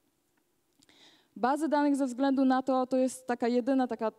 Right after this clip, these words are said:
już bardziej twarda umiejętność, którą tutaj wymieniam, ze względu na to,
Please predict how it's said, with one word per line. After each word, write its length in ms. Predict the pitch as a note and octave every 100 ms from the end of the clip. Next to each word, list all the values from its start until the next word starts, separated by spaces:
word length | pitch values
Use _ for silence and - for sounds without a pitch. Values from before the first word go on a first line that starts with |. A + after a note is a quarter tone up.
| _ -
już 220 | A3 -
bardziej 440 | G#3 A3+ A3 A3
twarda 400 | - A#3 G#3+ G#3+
umiejętność, 540 | G3 G#3+ G#3+ G#3+ G#3+ -
którą 200 | A3 G3+
tutaj 180 | -
wymieniam, 400 | G3+ G3+ G#3+ A#3+
ze 80 | A#3+
względu 300 | A3 A3+ A3
na 140 | G#3+ A3
to, 200 | A#3+